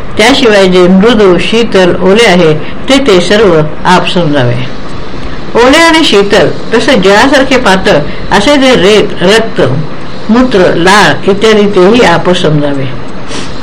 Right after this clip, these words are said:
जे जे पातळ, ओले, मृदू आणि शीतल स्वभावाचे असेल, ते आपण संकेताने आप म्हणून ओळखावे. पातळ, मृदू आणि गुळगुळीत ही जलाचे खूण आहे,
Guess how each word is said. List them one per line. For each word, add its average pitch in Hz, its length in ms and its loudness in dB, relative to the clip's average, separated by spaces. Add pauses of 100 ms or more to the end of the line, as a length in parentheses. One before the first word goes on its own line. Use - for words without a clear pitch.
(260)
जे 233 120 4
जे 294 180 2
पातळ, 330 680 0
ओले, 196 380 2
मृदू 196 420 2
आणि 208 260 2
शीतल 196 400 0
स्वभावाचे 202 420 0
असेल, 156 680 -2
ते 233 60 2
आपण 196 360 2
संकेताने 180 760 0 (200)
आप 190 240 0
म्हणून 170 340 0
ओळखावे. 147 400 -4 (1000)
पातळ, 202 400 2
मृदू 214 440 2
आणि 208 220 2
गुळगुळीत 208 540 2 (360)
ही 285 140 2
जलाचे 214 520 2
खूण 175 140 2
आहे, 156 260 0